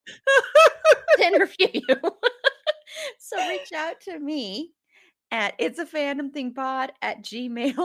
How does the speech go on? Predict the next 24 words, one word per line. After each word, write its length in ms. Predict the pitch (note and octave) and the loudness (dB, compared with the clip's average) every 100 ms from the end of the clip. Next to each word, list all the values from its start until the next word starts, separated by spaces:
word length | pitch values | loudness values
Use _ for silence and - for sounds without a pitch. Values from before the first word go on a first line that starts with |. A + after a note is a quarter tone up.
| B3+ - | -6 -10
dot 220 | - - A3 | -12 -12 -14
com. 440 | - G3 D#3 E3+ - _ _ _ _ _ | -16 -14 -12 -14 -18 _ _ _ _ _
<sighs> 460 | _ _ _ _ - | _ _ _ _ -12
I'm 580 | F4+ F4+ E4+ C#4+ D4 B3 | -8 -4 -4 -6 -10 -8
so 160 | D4 | -8
sad 240 | C#4+ D4 B3 | -4 -4 -2
I 80 | |
can't 220 | B3 B3 A#3 | -4 -8 -6
say 160 | C4+ | -4
next 300 | B3+ D#4+ - | -4 -6 -8
week 260 | D4 C#4 - | -10 -10 -4
on 180 | B3 C4 | -2 -2
<laughs> 20 | |
Christian 500 | B3 - - - B3 F#3 | 0 0 0 -4 -6 -2
Bale. 400 | F#3 F#3 G#3 A3+ | -2 0 -2 2
<laughs> 20 | |
I'm 100 | D4+ C6+ - B4 - - C5 | 2 2 0 0 0 -2 -2
so 220 | - - D5+ - - | -2 0 0 0 -8
sad 260 | - - C#4 _ | 0 2 2 _
about 220 | F4+ - - | -6 -6 -8
this. 120 | C5 B4 | -12 -10
It's 240 | C5 B4 - | -10 -10 -10
so 240 | B4+ B4 | -8 -10
pathetic 380 | G#4 - B3+ D4 | -12 -6 -2 -4